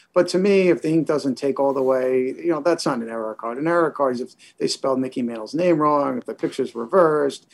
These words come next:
if there's something like a different word in the biography. You know, I think people are pushing the envelope a little hard on the, you know, even,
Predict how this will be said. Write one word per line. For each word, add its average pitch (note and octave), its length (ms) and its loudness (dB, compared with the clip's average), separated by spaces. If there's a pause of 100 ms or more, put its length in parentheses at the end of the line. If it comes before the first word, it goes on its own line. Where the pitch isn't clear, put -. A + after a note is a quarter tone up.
(140)
if D#3+ 80 -6
there's C#3 200 -2
something B2+ 420 -4
like C3 180 -8
a C3 40 -4
different C#3 300 -6
word C3 160 2
in B2 60 0
the A#2 60 -2
biography. C3 920 -2 (280)
You E3+ 80 -2
know, F3 100 2
I G3+ 80 6
think G#3+ 320 0
people F3+ 300 4
are C#3 40 0
pushing D#3+ 320 0
the C3+ 80 0
envelope B2 360 -2
a A#2+ 40 -4
little B2+ 240 0
hard A#2+ 420 -4 (360)
on B2+ 220 -4
the, A#2+ 340 -6
you C#3 80 -4
know, B2 180 -8
even, D#3 380 -2